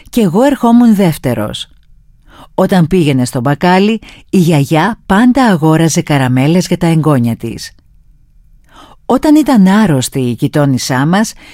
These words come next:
η μητέρα μου της πήγαινε καθημερινά φαγητό. Ο πατέρας μου αγαπούσε πολύ το περπάτημα. Καθημερινά περπατούσε πάνω από πέντε χιλιόμετρα.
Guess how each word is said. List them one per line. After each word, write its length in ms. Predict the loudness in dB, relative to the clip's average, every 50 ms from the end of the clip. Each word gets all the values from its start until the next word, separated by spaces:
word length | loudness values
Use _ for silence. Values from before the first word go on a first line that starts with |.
| -20 -10 -4
η 120 | 0 2
μητέρα 500 | 2 2 2 0 0 0 0 0 0 -2
μου 220 | -2 0 -2 -2 -4 -6 -12 -20 -10 -4
της 220 | -2 0 0 0 -2
πήγαινε 440 | -2 -2 0 2 2 2 2 2 0 -2
καθημερινά 760 | -2 -4 -2 0 2 2 2 2 2 2 2 2 2 2 0
φαγητό. 580 | -2 -2 -4 -2 -2 -4 -2 -2 -4 -4 -4 -8 -14 -20 _ _ _ _ _ _ _ _ _ _ _ _ -20 _ _ _ _ -20 -20 -20 -20 _ _
Ο 120 | -6 -4
πατέρας 580 | -2 -2 -2 -2 0 -2 -2 0 0 -2 0 2
μου 200 | 2 2 2 0 -2 -8 -20 -20 -12 _
αγαπούσε 600 | -4 -2 0 0 0 0 0 -2 -2 0 0 -2
πολύ 420 | -2 -2 0 0 2 0 0 -2
το 120 | -2 -4 -2
περπάτημα. 760 | -2 -2 -2 0 0 -2 -2 -2 -4 -4 -4 -4 -6 -6 -10 -14 -20 _ _ _ _ _ _ _ _ -20 -20 -14 -8
Καθημερινά 840 | -4 -4 -2 -2 0 0 0 0 0 -2 -2 -2 0 0 0 -2 -2 -6 -10 _ _ -14 -6
περπατούσε 680 | -2 -2 -2 0 0 -2 -2 0 0 -2 -2 0 -2 -4
πάνω 500 | -2 -2 0 0 2 2 4 4 2 2
από 180 | 0 0 -4 -4
πέντε 360 | -2 -2 0 0 0 0 0
χιλιόμετρα. 800 | -2 -2 -2 -2 0 0 0 0 -2 -4 -4 -6 -8 -8 -8 -10